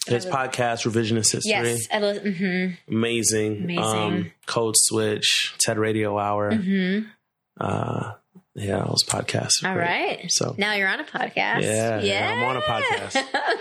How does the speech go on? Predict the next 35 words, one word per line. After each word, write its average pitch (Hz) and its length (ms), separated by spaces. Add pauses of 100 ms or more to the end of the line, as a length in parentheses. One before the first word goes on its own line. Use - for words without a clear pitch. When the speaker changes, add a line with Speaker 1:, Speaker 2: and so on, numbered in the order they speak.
Speaker 1:
<laughs> 494 160
Speaker 2:
And 123 80
on 117 80
a 110 40
call, 131 140
I 120 40
was 123 120
on 139 100
Asada's 123 480
as 104 160
well. 107 360 (100)
Uh, 113 300
she - 300
has 104 120
a, 104 200
she - 120
has 107 160
one, 104 420
uh, 107 140
yoga 110 240
instructor. 131 520 (540)
Speaker 1:
Okay. 233 440
Speaker 2:
She 127 100
has 104 140
a 101 100
podcast 92 640 (260)
as - 80
Speaker 1:
All 190 120
Speaker 2:
well. - 20 (200)
Speaker 1:
right. 107 100
Speaker 2:
So 101 420 (320)
actually, 104 400 (160)
we 107 420 (120)
interviewed, 104 720
uh, 101 380